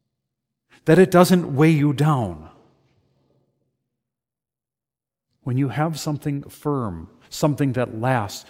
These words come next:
you don't go out seeking those things that do not. Drunkenness, dissipation, the anxieties of life Jesus refers to,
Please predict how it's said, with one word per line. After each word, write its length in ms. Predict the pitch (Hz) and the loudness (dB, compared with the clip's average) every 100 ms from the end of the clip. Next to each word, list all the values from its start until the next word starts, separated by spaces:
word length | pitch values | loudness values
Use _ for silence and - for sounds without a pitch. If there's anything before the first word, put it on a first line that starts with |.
| - | -20
you 140 | - 131 | -8 -6
don't 420 | 117 143 180 151 | 0 0 0 -4
go 240 | 151 151 151 | -2 -2 0
out 280 | 139 139 | -4 -6
seeking 460 | - - 151 - 120 | -10 -8 -10 -8 -10
those 280 | 120 117 - | -8 -10 -12
things 380 | - 113 117 - | -10 -10 -10 -10
that 240 | 117 - | -14 -12
do 120 | 131 | -14
not. 520 | 123 123 123 80 _ _ _ _ _ _ _ _ _ _ _ _ _ _ - | -12 -12 -12 -14 _ _ _ _ _ _ _ _ _ _ _ _ _ _ -6
Drunkenness, 640 | 151 156 156 120 98 90 | 0 0 0 -6 -6 -8
dissipation, 760 | - 156 160 - 160 156 135 104 | -2 0 0 -2 0 0 0 -2
the 120 | 131 | 0
anxieties 840 | 131 131 117 135 151 143 147 139 | 0 0 0 0 0 -2 -4 -4
of 160 | 139 107 | -4 -8
life 380 | 120 139 131 - | -6 -4 -6 -8
Jesus 340 | 123 107 104 | -10 -10 -12
refers 380 | 117 110 117 110 | -12 -12 -10 -12
to, 180 | - 95 | -14 -18